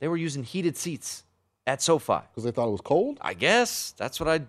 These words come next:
Speaker 1: read.
Speaker 2: Or was it to keep the hamstrings warm so they
Speaker 1: <laughs>
Speaker 2: could run fast?
Speaker 1: I don't know.
Speaker 2: Hmm.
Speaker 1: I don't know what it was.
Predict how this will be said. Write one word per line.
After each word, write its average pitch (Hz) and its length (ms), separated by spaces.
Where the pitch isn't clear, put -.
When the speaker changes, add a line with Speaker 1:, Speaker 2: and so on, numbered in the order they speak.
Speaker 1:
read. 180 400
Speaker 2:
Or 110 100
was 113 120
it 110 80
to 104 60
keep 135 180
the 110 80
hamstrings 107 680
warm 101 260
so 104 100
they 123 60
Speaker 1:
<laughs> - 0
Speaker 2:
could 135 100
run 127 180
fast? 76 440
Speaker 1:
I 120 120
don't 147 180
know. 127 380
Speaker 2:
Hmm. 180 200
Speaker 1:
I 190 140
don't 202 120
know 180 120
what 185 240
it 143 100
was. 92 480